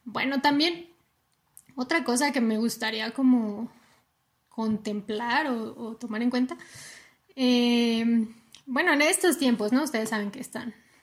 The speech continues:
un poco locos de repente, pero, eh,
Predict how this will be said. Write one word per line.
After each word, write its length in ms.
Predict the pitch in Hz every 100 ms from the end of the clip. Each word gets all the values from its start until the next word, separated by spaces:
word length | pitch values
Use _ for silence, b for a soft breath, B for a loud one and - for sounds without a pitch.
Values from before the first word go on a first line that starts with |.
| b
un 160 | 262 226
poco 240 | 233 233
locos 360 | 254 277 277 269
de 100 | 269
repente, 520 | 285 302 330 294 359 - b b b b _ _ -
pero, 880 | 247 247 247 247 247 247 240 240 240 254 B B B -
eh, 680 | 240 233 226 220 220 233